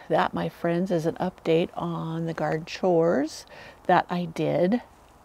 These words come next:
um, in October. I still have a lot. There's a lot more chores I have to do. I need to prune back my Eden climbing rose. Um, I'm gonna move the one Agastache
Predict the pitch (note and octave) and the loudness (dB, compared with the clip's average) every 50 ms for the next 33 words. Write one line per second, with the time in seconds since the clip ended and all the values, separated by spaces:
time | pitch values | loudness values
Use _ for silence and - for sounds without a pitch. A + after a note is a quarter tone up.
0 | - - - E3+ E3+ E3 E3+ F#3 F#3+ - - F#3+ G3 A3+ - - - - D#4+ F4 | -12 -8 -6 -4 -2 0 0 0 -2 -2 -2 -2 -2 -2 -4 -6 -4 -2 -2 0
1 | D#4+ - - - F#3 - - - C4+ C#4 D4+ A#3 G#3+ G3+ G3 - - E3+ E3+ E3+ | 0 0 -2 -2 -4 -6 -6 -6 -6 -6 -6 -8 -10 -10 -8 -6 -2 0 2 4
2 | E3 F3 G3 - A3+ A3 G#3 - - - - D#3+ D#3 D3+ D3+ F#3 E3+ - - - | 4 4 4 4 2 0 -2 -2 -2 -2 -2 -2 0 -2 -4 -4 -6 -6 -8 -10
3 | - - - - - - C#3+ E3 D#3+ E3 D#3+ D#3+ D#3+ D#3+ - - - - - D#3+ | -10 -8 -6 -6 -4 -2 -2 -2 -2 -2 -2 -2 -2 -4 -6 -8 -8 -4 -2 -2
4 | D3+ D3 D#3 D#3+ D#3+ D#3+ D#3+ - - - - _ - - _ _ - - - - | -2 -2 -2 -2 -4 -4 -6 -8 -12 -20 -20 _ -20 -20 _ _ -18 -14 -2 0
5 | G3 G#3 A#3+ A3 G3+ D#3+ E3+ F3+ - - E3 D#3 - - D#3+ F3+ G3+ A3+ A3 - | 2 4 4 4 4 2 2 2 0 -2 -2 -2 0 0 0 0 2 0 -2 -2
6 | - G#3 G3+ G3+ G3 G3 F#3+ F#3 F3+ F3 F3 F3+ F3+ F3+ F3+ F#3 - - - - | 0 0 2 2 2 2 2 2 4 4 6 6 6 4 4 2 0 -6 -12 -16
7 | - - - - - - - - - - - - F3 E3 E3 D#3+ D#3+ D#3+ D#3+ D#3+ | -20 -20 -20 -18 -18 -18 -20 -20 -20 -16 -6 -4 -2 -2 0 0 0 0 0 0
8 | D#3+ D#3+ D#3+ D#3+ D#3+ - - - E3+ E3 E3 E3 E3 D#3+ D#3+ D3 - F3 E3+ F3 | -2 -2 -2 -2 -4 -4 -4 -4 -2 0 0 0 0 -2 -2 -2 -2 0 0 2
9 | E3+ E3+ F3+ F#3 F3+ F3 E3+ D#3+ E3 E3 D#3+ D3 D#3+ D#3+ E3 E3+ F3 - - - | 2 2 2 2 2 0 0 0 2 0 0 -2 -2 -2 -2 -4 -6 -6 -4 -4
10 | E3+ D#3+ D#3+ - - E3+ E3 E3+ F3 | -4 -4 -4 -4 -4 -2 -2 -2 -2